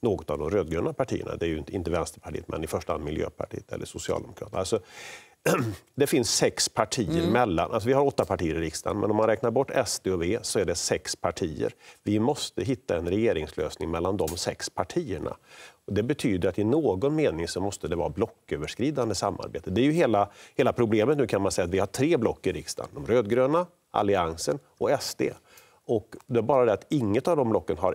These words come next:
Speaker 1: ensam tillräckligt mycket mandat för att kunna styra Sverige. Vi måste alltså samarbeta, och då tycker några vi ska samarbeta med S D, medan jag säger låt oss samarbeta över blockgränsen.
Speaker 2: Mm, och blockgränserna är ju s-,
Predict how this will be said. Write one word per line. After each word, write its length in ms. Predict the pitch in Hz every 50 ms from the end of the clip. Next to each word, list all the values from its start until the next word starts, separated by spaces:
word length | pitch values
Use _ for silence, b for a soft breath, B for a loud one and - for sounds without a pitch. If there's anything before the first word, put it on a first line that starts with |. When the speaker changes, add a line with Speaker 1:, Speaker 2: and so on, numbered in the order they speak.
| - -
Speaker 1:
ensam 680 | 143 143 131 95 71 76 80 - - - 165 185 156
tillräckligt 540 | - - 160 113 95 87 82 - - 90 90
mycket 340 | 98 92 - - 78 78
mandat 380 | 82 78 78 82 87 78 76 -
för 120 | - -
att 60 | 80 -
kunna 200 | - 76 76 -
styra 340 | - - 95 87 69 -
Sverige. 200 | - - 82 80
Vi 60 | 82 90
måste 220 | 120 127 - 101
alltså 180 | 98 - - 80
samarbeta, 840 | - - - 143 135 92 73 - 78 87 87 113 120 107 - 110
och 60 | 107
då 60 | 110
tycker 240 | - 127 117 - 131
några 340 | 131 135 107 90 85 92 95 B B B B B B
vi 80 | - 104
ska 100 | - 95
samarbeta 420 | 120 110 92 85 82 80 - 78
med 120 | 85 98
S 220 | 110 - - - -
D, 120 | 113 139 139
medan 220 | 113 113 113 113 107 -
jag 140 | 98 90 90
säger 220 | - 85 85 87
låt 160 | 90 90 -
oss 80 | 92 -
samarbeta 420 | - 110 90 82 - - - -
över 120 | 82 80 78
blockgränsen. 600 | 78 117 120 _ - - 90 104 - - - - - -
Speaker 2:
Mm, 160 | 160 151 151 - -
och 120 | 180 170
blockgränserna 680 | 160 180 185 175 - - 170 170 170 - 208 190 175 165
är 80 | 175 196
ju 60 | 220 220
s-, 300 | - - - - -